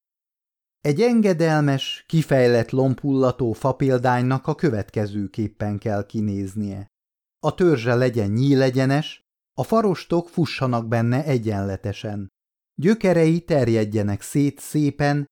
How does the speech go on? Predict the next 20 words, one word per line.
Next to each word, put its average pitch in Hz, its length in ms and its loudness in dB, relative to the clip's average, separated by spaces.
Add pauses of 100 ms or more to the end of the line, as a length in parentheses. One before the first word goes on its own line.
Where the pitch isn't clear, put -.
szimmetrikusan 143 1000 0
minden 123 420 0
irányba, 120 640 -2 (380)
a 139 120 0
fa 190 280 2
alatt 175 300 2
pedig 170 360 0
törekedjenek 120 840 0
a 143 60 2
mélybe. 98 580 -2 (540)
A 147 120 0
törzsből 135 540 2
kiinduló 139 680 2
oldalágai 127 840 2
fiatal 165 520 0
korában 147 540 0
feltehetően 135 960 -2
igen 117 380 0
vékonyak 107 600 -4
voltak, 107 520 -6